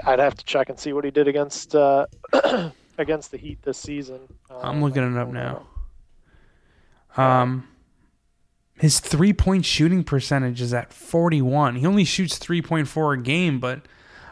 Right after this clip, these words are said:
Speaker 2: I don't know that. I, I think I bet him over three-pointers one game successfully earlier this year.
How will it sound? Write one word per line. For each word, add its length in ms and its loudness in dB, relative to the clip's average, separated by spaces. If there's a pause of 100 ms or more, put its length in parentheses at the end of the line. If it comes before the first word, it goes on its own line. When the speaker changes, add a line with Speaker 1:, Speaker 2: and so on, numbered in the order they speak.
(120)
Speaker 2:
I 100 2
don't 80 2
know 100 4
that. 360 2
I, 240 2
I 40 4
think 160 0
I 120 4
bet 260 2
him 340 0 (120)
over 420 2
three-pointers 800 0
one 240 -2
game 440 -2 (100)
successfully 760 -2
earlier 340 0
this 280 -4
year. 280 -4